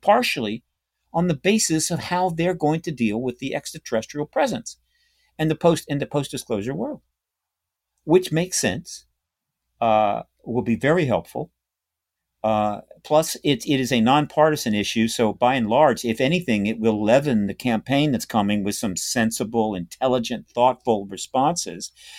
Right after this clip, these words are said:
as opposed to what we expect, which is lunacy, lies, and, uh, you know, and, and, and nonsense, right? Uh,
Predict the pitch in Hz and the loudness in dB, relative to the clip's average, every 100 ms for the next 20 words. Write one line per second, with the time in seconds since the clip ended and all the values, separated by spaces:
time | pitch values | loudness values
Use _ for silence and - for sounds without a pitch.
0 | - 131 117 - 151 143 135 123 143 131 | -4 -2 -2 2 2 2 0 0 0 0
1 | 113 - - 220 147 107 - _ - _ | 0 -2 -2 2 4 2 -8 _ -20 _
2 | - 143 135 120 127 175 185 160 - 107 | -8 -6 -6 -2 0 2 2 0 -2 -2
3 | 107 131 _ 107 120 160 131 98 104 139 | -4 -6 _ -4 2 2 2 -2 -2 -4
4 | - - _ _ _ - 127 - 123 117 | -6 -10 _ _ _ -4 -4 0 0 0
5 | 117 131 107 - 117 110 113 113 117 127 | -2 -4 -6 -6 -6 0 0 2 2 2
6 | 170 175 90 - - _ _ 113 110 - | 2 0 -6 -10 -20 _ _ -6 -4 -6
7 | _ _ _ _ _ - 117 113 | _ _ _ _ _ 0 2 4